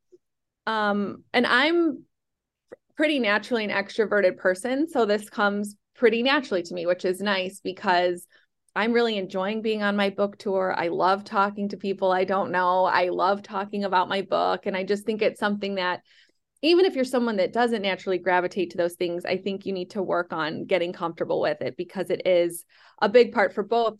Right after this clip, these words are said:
screenwriting and for novel writing. I mean, I think you just have to be, especially at the start, even if you're <laughs> faking it till you make it, I've always kind of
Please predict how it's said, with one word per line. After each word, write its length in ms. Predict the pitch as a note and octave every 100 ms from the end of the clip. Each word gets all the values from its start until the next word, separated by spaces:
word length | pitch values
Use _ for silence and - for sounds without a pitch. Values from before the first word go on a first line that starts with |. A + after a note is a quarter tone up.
| -
screenwriting 640 | - A3+ G3+ F3 F3 F3 -
and 260 | F3+ F3
for 380 | E3+ E3+ E3 D3 F3
novel 360 | E3+ E3 F3
writing. 400 | D#3 D3 C#3 - F3+
I 60 |
mean, 260 | F#3 F3+ D3+
I 80 | F3+
think 240 | G3 -
you 80 | F3+
just 300 | F3 F3 -
have 220 | F3+ F3+
to 100 | F#3
be, 480 | F3 F3 F3+ F3+ F3 _ _ _ _ _ _
especially 800 | - - C4 D#4+ D4+ A3 G3+ G3
at 200 | F#3 G3
the 80 | F3
start, 540 | - - G3+ F#3+ F#3 -
even 220 | G#3+ G#3+
if 140 | G3+
you're 100 | G3+
<laughs> 160 | F#3 -
faking 260 | G#3 G#3+ G3+
it 100 | -
till 120 | F#3+
you 80 | F3+
make 260 | F3+ F#3
it, 120 | E3 -
I've 220 | G#3+ G#3
always 280 | F#3 F#3 G3
kind 240 | - F3+
of 160 | F#3